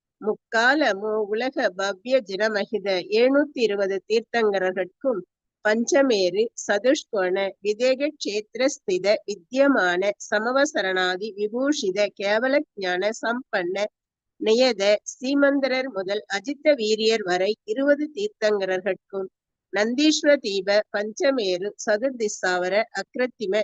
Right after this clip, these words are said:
ஜனாலய ஜன பிம்பங்கட்கும் அனந்த அனந்தவாரம் சுவாமி சாஷ்டாங்கமாக நமோஸ்து நமோஸ்து நமோஸ்து.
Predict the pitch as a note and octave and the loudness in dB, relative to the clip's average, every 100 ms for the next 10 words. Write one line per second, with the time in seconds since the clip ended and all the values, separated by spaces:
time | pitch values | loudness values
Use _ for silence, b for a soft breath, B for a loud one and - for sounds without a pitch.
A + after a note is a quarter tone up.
0 | - G3 G3+ A3+ A#3+ B3 C4+ F#3 G3 G#3+ | -2 -4 2 4 4 4 2 2 -2 0
1 | F#3 G3 G#3 G#3+ G3 F3+ - F#3 F#3 _ | -2 0 0 0 -2 -6 -8 -8 -8 _
2 | _ _ _ G3 A3 A#3+ D4 D4 G#3+ G3 | _ _ _ -2 0 0 2 2 2 -2
3 | G#3+ G#3 G3 F#3 F#3 F#3+ - F#3+ F#3 F#3 | -2 0 0 0 -2 -4 -6 -4 -2 -4
4 | G3 G3+ G3+ - B3+ C4 C#4 G#3+ F#3 F#3 | -2 -2 -2 -2 -2 0 0 0 -2 -4
5 | G#3 G3 F#3 G3 G#3 - C4 C4 F#3+ F#3+ | -4 -4 -4 -4 -4 -6 -6 -2 -2 -2
6 | G3+ G3+ - A#3 B3 F#3+ F#3 F#3 F#3 - | -4 -6 -6 -4 -2 -2 -2 -4 -6 -10
7 | F#3 | -12